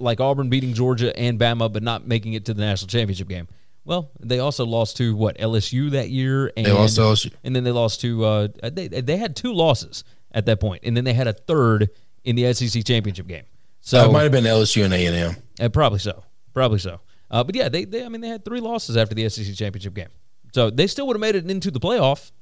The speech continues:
Speaker 1: You know, they
Speaker 2: In this format, they would have made it into the playoff.
Speaker 1: And so they had big time wins, but they also had losses. So let's,
Speaker 2: Yeah.
Speaker 1: let's not forget the losses. Um, you know, which were two teams that were not as good as Alabama and Georgia that year, for whatever reason.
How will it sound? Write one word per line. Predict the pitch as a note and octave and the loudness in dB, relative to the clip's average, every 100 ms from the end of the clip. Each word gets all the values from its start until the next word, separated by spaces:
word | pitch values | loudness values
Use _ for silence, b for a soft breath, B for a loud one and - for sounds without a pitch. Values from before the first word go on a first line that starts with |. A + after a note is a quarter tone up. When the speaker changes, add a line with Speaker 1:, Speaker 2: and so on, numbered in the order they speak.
| - - - - | -20 -20 -20 -8
Speaker 1:
You | A#2+ | 0
know, | A#2 D3+ - | 0 0 -4
they | - A#2 | -2 4
Speaker 2:
In | D3+ | 6
this | F#3+ - | 6 4
format, | G3 F#3+ C#3+ B2 A#2+ | 6 6 6 4 4
they | C3 | 4
would | C3+ | 4
have | B2+ | 4
made | A#2+ A2+ | 2 2
it | |
into | A2+ G#2 G#2+ | 2 2 2
the | |
playoff. | G2 F#2 C2 - - - - - - - | 2 0 0 -6 -16 -20 -20 -20 -20 -18
Speaker 1:
And | B2 | -6
so | A#2+ | -4
they | G#2+ B2 | -2 -2
had | D#3 A#2+ | -2 -2
big | F3 | -4
time | D#3+ F#3 D#3 | 0 0 0
wins, | F#3 G3 C#3 A#2+ | -2 -2 -2 -4
but | B2 | -4
they | B2 | 0
also | B2+ C#3 C#3 | 0 2 2
had | C3+ | 2
losses. | B2+ A2 - - | 2 -2 -4 -10
So | - A2+ G#2 G2 | -6 -4 -4 -2
let's, | G#2+ D#2+ - | 0 0 -2
Speaker 2:
Yeah. | A2+ | -6
Speaker 1:
let's | A2 | -6
not | C#3 C3 | -6 -6
forget | C#3 C#3+ | -6 -6
the | |
losses. | C3+ D#3 - - b b b | -2 -2 -4 -10 b b b
Um, | A2+ A2+ A2 A2 G2+ - - - - - - - | -4 0 0 -2 -6 -16 -20 -20 -20 -20 -20 -8
you | A#3 | -2
know, | F3 | -2
which | C3+ D3 | 0 0
were | D#3+ | 2
two | E3+ F#3 | 0 0
teams | E3+ F#3+ C#3+ | 0 -2 2
that | C#3 | 2
were | C3 | 2
not | B2+ C3 - | 0 -2 -2
as | B2+ A2+ | -4 -2
good | B2 F#3 A2+ B2 - - | 2 2 2 0 -10 -6
as | A2+ A2+ A2 G#2+ - - | -2 0 -2 -6 -16 -8
Alabama | A#2+ A2+ A2 A2 | -4 2 2 2
and | |
Georgia | A#2 E3+ G2+ | 2 2 0
that | F#2 C#2+ | -4 -10
year, | E2 - - - - - - | -18 -20 -20 -20 -20 -20 -8
for | A#2+ | -2
whatever | B2 A#2 A2 | 2 2 2
reason. | A2+ F2+ | 0 -2